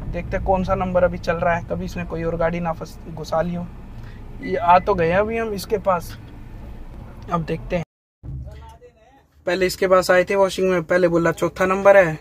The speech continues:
जब भी आप आओगे आपकी लगा देंगे। अब शायद कह रहा है, "आपका पाँचवा number है।" ये कोई पागल बनाने वाली बात थोड़ी ना हुए, पर चलो जो भी है, हम तो कहीं और चल पड़ेंगे। तो भाई यहाँ पे आके ना, आ, <laughs> कोई satisfaction नहीं हुआ,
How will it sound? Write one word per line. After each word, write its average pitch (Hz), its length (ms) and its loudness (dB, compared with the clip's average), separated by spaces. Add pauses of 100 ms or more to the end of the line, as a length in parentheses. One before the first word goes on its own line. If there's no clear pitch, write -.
जब 165 180 0
भी 180 120 4
आप 175 220 4
आओगे 170 240 4
आपकी 165 280 2
लगा 185 220 6
देंगे। 180 320 2
अब 156 180 0
शायद 160 300 4
कह 160 120 2
रहा 156 120 4
है, 151 40 4
"आपका 151 200 2
पाँचवा 156 340 0
number 170 340 0
है।" 160 100 -2 (380)
ये 180 80 2
कोई 190 160 6
पागल 185 540 4
बनाने 185 300 4
वाली 180 180 4
बात 170 300 2
थोड़ी 160 160 2
ना 170 100 0
हुए, 151 240 0 (280)
पर 175 80 -4
चलो 196 300 4 (160)
जो 170 240 4
भी 170 120 0
है, 156 120 0 (1000)
हम 170 120 2
तो 165 100 6
कहीं 160 200 4
और 175 140 4
चल 180 180 2
पड़ेंगे। 175 360 -4 (1500)
तो 165 80 2
भाई 165 140 6
यहाँ 147 360 0
पे 170 80 4
आके 151 340 0
ना, 160 100 -4
आ, 143 800 -4
<laughs> - 260 -8
कोई 160 140 2
satisfaction 156 640 -4
नहीं 143 180 -4
हुआ, 147 160 -4